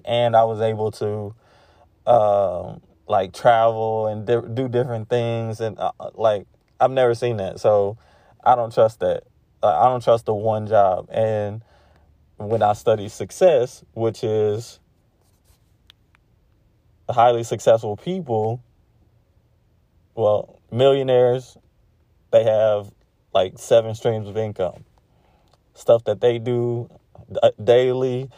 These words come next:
they got money working for them in other jobs. They, they, not jobs, but businesses. They own com-, uh, like, parts of companies and stocks and different things like that.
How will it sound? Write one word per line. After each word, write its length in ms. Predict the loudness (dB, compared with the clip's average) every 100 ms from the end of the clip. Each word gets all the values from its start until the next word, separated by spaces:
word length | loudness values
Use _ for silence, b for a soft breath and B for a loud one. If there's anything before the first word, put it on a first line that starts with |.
| b b
they 120 | -2
got 240 | 2 4 4
money 300 | 2 2 2
working 460 | 2 2 -2 -6 -4
for 320 | 0 0 0
them 580 | 0 -2 -2 -4 -6 -10
in 240 | -8 -6 0
other 500 | 2 4 2 -2 -4 -8
jobs. 480 | 2 4 6 4 4
They, 240 | 0 -4 -12 _ -2
they, 220 | -2 -2 -10 b b b
not 180 | 0 0
jobs, 420 | 4 4 4 0
but 320 | -2 0 0 -4 _ _ _ _ _
businesses. 720 | -2 0 0 -4 -4 -4 -4 -2
They 280 | -2 -2 -8 -2
own 360 | -2 -2 -6
com-, 300 | -6 -4 -4 -2
uh, 100 | 0
like, 380 | 2 0 -6
parts 380 | 0 2 2 0
of 100 | -12
companies 840 | -4 -2 -2 -6 -6 -6 -6 -8 -8
and 200 | -10 -10
stocks 720 | -2 2 4 2 0 -10 -10
and 280 | -10 -10 -14 b b b _
different 320 | 2 2 -2
things 240 | 0 0
like 240 | 0 0 0
that. 360 | 2 4 2